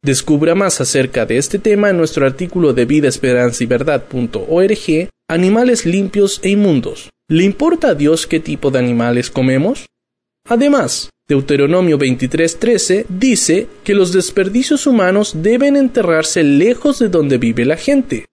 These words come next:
para impedir que las reservas de agua y alimento se contaminen.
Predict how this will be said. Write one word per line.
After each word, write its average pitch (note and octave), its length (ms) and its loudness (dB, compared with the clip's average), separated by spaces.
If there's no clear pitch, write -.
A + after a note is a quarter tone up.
para B2+ 180 -2
impedir C3 440 -2
que C#3+ 100 -2
las A#2+ 200 0
reservas C3+ 540 0
de A3+ 160 4
agua G3 300 2
y B2 100 -2
alimento G#3 560 2
se C#4 220 -2
contaminen. C3+ 640 0